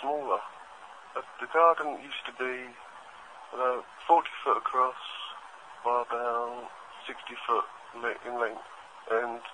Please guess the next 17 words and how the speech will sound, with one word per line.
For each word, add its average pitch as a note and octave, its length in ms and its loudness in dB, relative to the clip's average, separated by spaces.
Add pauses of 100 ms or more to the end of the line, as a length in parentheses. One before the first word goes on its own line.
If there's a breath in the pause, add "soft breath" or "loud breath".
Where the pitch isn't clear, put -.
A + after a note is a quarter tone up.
basically B2 400 2
it F2+ 80 -4
made B2 160 2
me A#2+ 160 -8
very B2 320 0 (320)
unhappy B2+ 480 6
staying B2+ 400 4
there. B2+ 240 -4 (140)
It B2 100 -6
was B2 160 -10
like C#3 220 4
a - 100 -16
prison. D#3 400 -2
I B2 160 -2
couldn't G#2+ 160 -6
go B2 160 6
out. D3+ 240 6